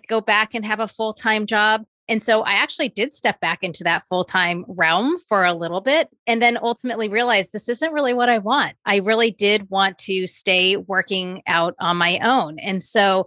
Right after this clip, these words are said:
mine has been a journey, and I've, you know, we'll probably get into it in another episode where,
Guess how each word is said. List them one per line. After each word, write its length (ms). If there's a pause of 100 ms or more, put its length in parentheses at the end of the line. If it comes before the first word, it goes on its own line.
(140)
mine 440
has 220
been 160
a 120
journey, 500
and 140
I've, 240
you 120
know, 120
we'll 100
probably 300
get 120
into 220
it 100
in 140
another 300
episode 480
where, 420